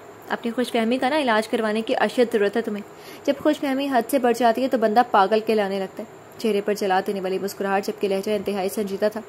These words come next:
जैसे वो वाकई कोई मुफीद मशवरा हो। खैर, पीछे खड़े उन तीनों को वो मशवरा मुफीद ही लगा। उसके कहने पर वो जो महसूस होते हुए उसे सुन रहा था, एकदम चेहरे पर ख़तरनाक तासुरात लिए उसे देखने लगा। "खैर, तुम्हारी तो आंखें भी ख़राब हैं।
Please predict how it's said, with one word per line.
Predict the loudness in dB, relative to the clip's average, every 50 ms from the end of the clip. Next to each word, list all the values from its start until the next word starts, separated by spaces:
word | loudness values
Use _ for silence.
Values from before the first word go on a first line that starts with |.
| -14 -20 -20 -20 -10 -6 -4
जैसे | -2 0 0
वो | 2 4
वाकई | 6 6 6 6 2 0
कोई | 0 0
मुफीद | 0 0 0 0 0 0 2
मशवरा | 0 -2 -2 0 0 0 2
हो। | 2
खैर, | 2 2 0 2 2
पीछे | 0 -2 0 0 0
खड़े | 2 2 2 2
उन | 2 0
तीनों | 0 0 2 2 0
को | 0 0
वो | 0 0
मशवरा | 0 0 0 0 0 0 0 0
मुफीद | 0 0 0 -2 -2 -2 0 0
ही | 0
लगा। | -2 -2 -4 -8 -14 -18 -18 -18 -12 -10 -6
उसके | -4 -4 -4
कहने | -2 -2 -4 -2 -2
पर | -2 -2
वो | -2 -2
जो | -4 -2 -2
महसूस | -2 -2 -2 -2 -2 0 0
होते | -2 -2 -2 -2
हुए | 0 0 0
उसे | -2 -2 -4
सुन | -4 -2 -2 0
रहा | 0 0 -2 -2
था, | -2 -4 -6 -6 -10 -16 -18 -16 -6 -4
एकदम | -2 0 0 0 0 2
चेहरे | 2 4 4 4
पर | 2 0 -2
ख़तरनाक | -2 0 0 0 2 2 0 0 0
तासुरात | 0 0 0 0 2 4 4 4 4 2
लिए | 2 2
उसे | 2 2 2
देखने | 2 2 0 0 -2
लगा। | -4 -4 -6 -10 -14 -18 -20 -20 -20 -20 -20 -20 -20 -20 -8 0
"खैर, | 2 2 4 2
तुम्हारी | 2 0 2 2 2 2
तो | 4 2
आंखें | 2 2 2 0 2 2
भी | 2 2
ख़राब | 2 2 2 2 2 2 0
हैं। | -4 -6